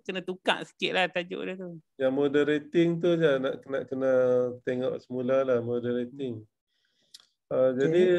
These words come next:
Speaker 2: apa ni, orang yang bekerja pun dia ada dua kategori juga. Orang bekerja dengan orang lain tu.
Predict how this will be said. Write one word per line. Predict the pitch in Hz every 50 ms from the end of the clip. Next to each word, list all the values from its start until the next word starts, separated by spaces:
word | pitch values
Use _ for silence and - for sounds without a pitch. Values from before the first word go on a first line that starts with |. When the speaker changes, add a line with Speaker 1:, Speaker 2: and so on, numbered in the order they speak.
| 170 - - - -
Speaker 2:
apa | 143 135 - - 147 147
ni, | 143 147 147 147 147 147 147 143 143 143 143 143 143 143 143 _ _ _ _ _ _ _ _ _ _ _ _ _ _ _ _ _ _ _ _ _ -
orang | 135 131 143 170 180 180
yang | 180 175 165 160
bekerja | 160 160 165 165 160 165 - 220 214 196 175 151
pun | 139 123 135 135 131
dia | 135 131 151 151 151
ada | 151 156 151
dua | 151 156 160
kategori | 156 160 165 160 165 170 160 165 165 170 180 180 180 202 202
juga. | 226 202 165 - - - _ _ _ _ _ _ -
Orang | 147 143 143 143
bekerja | - 165 160 160 165 160 160
dengan | 156 160 160 160 156
orang | 165 165 165
lain | 180 190 190
tu. | 202 196 175